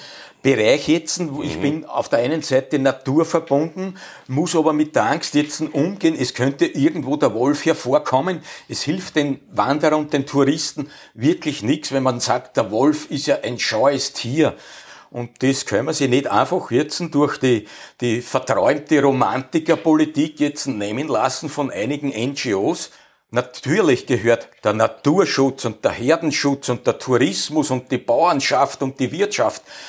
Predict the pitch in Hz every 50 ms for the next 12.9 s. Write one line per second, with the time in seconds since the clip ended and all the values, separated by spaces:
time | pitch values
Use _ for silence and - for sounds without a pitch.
0 | - - - 127 117 - 147 180 180 - 175 165 - 156 151 147 - 151 143 139
1 | 143 - _ - 123 123 131 127 127 - - 151 147 - - 151 165 190 - -
2 | - 185 165 - 127 120 - - - - - 147 160 170 - - - _ - 127
3 | 120 - 107 104 123 143 - - - - 151 - - 110 123 147 156 - 156 139
4 | - - 131 127 123 - - 127 104 - - - - - _ 113 110 107 - -
5 | 127 135 185 185 - - 147 143 143 - 120 107 107 104 - _ _ _ _ _
6 | - 117 139 185 180 - - 147 123 107 104 113 131 131 131 123 120 110 - -
7 | _ _ _ - - - 127 123 135 - 123 113 113 113 98 104 - - 107 90
8 | - - 67 71 71 - 78 76 87 95 85 - - 76 80 82 71 - 73 67
9 | 69 76 80 73 73 69 65 69 67 - 80 71 76 78 76 76 71 - 76 64
10 | 64 - 85 87 73 85 80 71 85 76 71 - - - 76 85 80 - - 71
11 | 65 - - - 71 71 71 76 73 - - - - - - - - - - -
12 | 73 73 - - - 67 - - - - - - - - - - - -